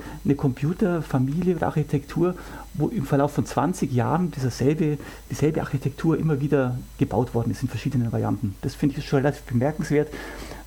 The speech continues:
Ähm, also wenn man so in, in Generationen spricht, also so Computer werden ja eingeteilt so in die,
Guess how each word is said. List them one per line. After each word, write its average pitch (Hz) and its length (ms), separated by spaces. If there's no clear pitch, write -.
Ähm, 131 260
also 123 120
wenn 143 80
man 135 80
so 147 60
in, 135 180
in 139 220
Generationen 131 720
spricht, - 320
also 127 160
so 131 100
Computer 143 480
werden 139 140
ja 120 80
eingeteilt 135 500
so 135 80
in 120 80
die, 117 160